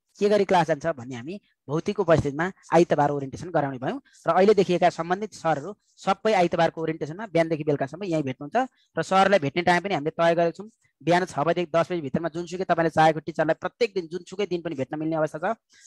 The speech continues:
र बेलुकी हामीले चार बजेपछि पछिको टाइममा तपाईँहरूले हामीले जुन मैले यहाँ, अ, screen share गरेर अघि देखाएँ अथवा फेरि पुनः देखाउँछु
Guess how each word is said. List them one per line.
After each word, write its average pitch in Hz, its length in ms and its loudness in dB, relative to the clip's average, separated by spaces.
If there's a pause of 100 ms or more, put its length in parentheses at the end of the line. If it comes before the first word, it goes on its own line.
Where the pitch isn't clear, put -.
र 156 120 4
बेलुकी 185 280 0
हामीले 151 180 0
चार 170 260 2
बजेपछि 170 480 -4
पछिको 165 220 -4
टाइममा 160 380 0 (340)
तपाईँहरूले 165 300 4
हामीले 147 320 0
जुन 175 180 -8
मैले 165 340 -2 (140)
यहाँ, 151 220 -4 (460)
अ, 123 380 -10 (200)
screen 165 220 -6
share 170 220 4
गरेर 160 160 4
अघि 165 160 4
देखाएँ 151 300 2
अथवा 151 280 -2
फेरि 165 440 0
पुनः 170 140 -4
देखाउँछु 160 380 -4